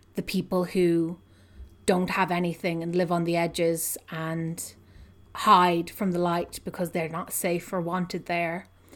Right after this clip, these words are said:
And there's a real thread of both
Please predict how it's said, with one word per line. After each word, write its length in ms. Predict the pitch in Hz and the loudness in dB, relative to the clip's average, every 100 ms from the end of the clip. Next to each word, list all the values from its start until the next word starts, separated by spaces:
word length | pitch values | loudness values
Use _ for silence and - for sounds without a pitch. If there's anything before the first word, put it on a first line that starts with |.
| - - - - 180 | -20 -20 -20 -8 -2
And 420 | 185 175 170 - - - - - | 0 0 -2 -6 -18 -20 -4 6
there's 240 | 220 214 | 8 8
a 60 | 214 | 8
real 540 | 226 240 233 233 - - - - - - - - - - - - - - | 12 12 12 10 4 -14 -20 -20 -20 -20 -20 -20 -20 -20 -20 -20 -20 -8
thread 380 | - 247 214 208 | 4 8 8 8
of 220 | 196 180 | 4 4
both 460 | 214 196 185 - | 6 6 4 -4